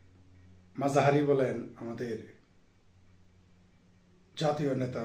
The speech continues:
দুদু ভাই, শামসুজ্জামান দুদু ভাই, অবশ্য তিনি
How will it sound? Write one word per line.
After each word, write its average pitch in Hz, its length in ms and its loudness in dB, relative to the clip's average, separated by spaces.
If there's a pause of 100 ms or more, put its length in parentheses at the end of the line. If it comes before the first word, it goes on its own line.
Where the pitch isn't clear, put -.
(140)
দুদু 131 260 -2
ভাই, 110 140 -4 (440)
শামসুজ্জামান 127 560 -6
দুদু 110 240 -8
ভাই, 101 120 -10 (1200)
অবশ্য 139 160 -8 (100)
তিনি 147 120 -2